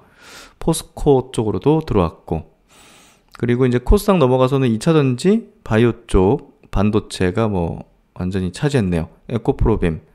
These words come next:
셀트론 헬스케어, 대주젠자, 대료, 그리고,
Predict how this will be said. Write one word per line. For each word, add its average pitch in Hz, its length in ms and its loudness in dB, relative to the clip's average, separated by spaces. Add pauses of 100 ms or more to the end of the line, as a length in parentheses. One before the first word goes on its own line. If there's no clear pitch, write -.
(160)
셀트론 120 400 -2
헬스케어, 135 720 -4 (340)
대주젠자, 104 720 -2
대료, 82 380 -6 (340)
그리고, 110 380 -4